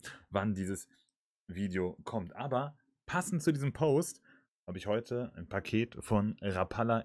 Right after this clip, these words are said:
in der Post gehabt. Ohne Witz. Ja. Wie krass ist das Marketingmanagement? Hä? Wie krass ist das Marketingmanagement? Und in das Paket, da gehen wir jetzt mal rein.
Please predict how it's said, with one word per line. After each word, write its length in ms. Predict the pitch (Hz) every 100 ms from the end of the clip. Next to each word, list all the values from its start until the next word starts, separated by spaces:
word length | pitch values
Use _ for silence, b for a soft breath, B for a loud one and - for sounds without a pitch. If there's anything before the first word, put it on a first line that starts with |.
| -
in 200 | 117 117
der 120 | 117
Post 340 | 113 107 - -
gehabt. 400 | 78 78 - _ _ _ _ _ _ _ _ _ _
Ohne 220 | 80 80 80
Witz. 260 | 73 - _ _ _ _ _
Ja. 140 | 76 73 _ _ _ _ _ _ _
Wie 160 | 87 110
krass 440 | - 110 113 - _ _ _ _ _ _ _ _
ist 200 | 95 -
das 260 | 104 98 - -
Marketingmanagement? 960 | 95 - - 82 76 78 - 76 71 _ _
Hä? 200 | 95 113 b b b _
Wie 80 | 135
krass 220 | - 147
ist 100 | 120
das 160 | 135 120
Marketingmanagement? 880 | 123 135 131 123 113 110 113 110 110 - b b _ 95
Und 100 | 95
in 80 |
das 160 | 110 -
Paket, 460 | 143 - 95 - _ _ _ _ _
da 80 | 85
gehen 120 | 90
wir 60 | 87
jetzt 140 | -
mal 120 | 101
rein. 180 | 85 73